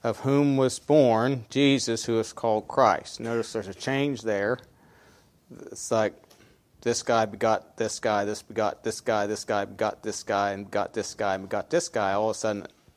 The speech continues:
it's not begot. It's the husband of Mary, of whom was born Jesus. So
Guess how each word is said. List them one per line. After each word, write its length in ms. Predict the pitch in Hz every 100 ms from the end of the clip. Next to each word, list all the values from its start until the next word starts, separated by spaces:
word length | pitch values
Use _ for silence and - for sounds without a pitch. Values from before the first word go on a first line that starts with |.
| _
it's 140 | -
not 160 | 113 98
begot. 500 | 104 113 104 92 - _ - _ _ _ _ _ _ _ _ _ _ _ _
It's 340 | 123 - -
the 120 | - -
husband 420 | 127 131 - 110
of 80 | 101
Mary, 380 | 113 123 117
of 220 | 104 98 -
whom 360 | 117 117 107
was 320 | 101 113 107
born 680 | 104 110 113 98 90 95 107 117 _
Jesus. 680 | - 117 107 - - - - _ _ _ _ -
So 400 | - 107 101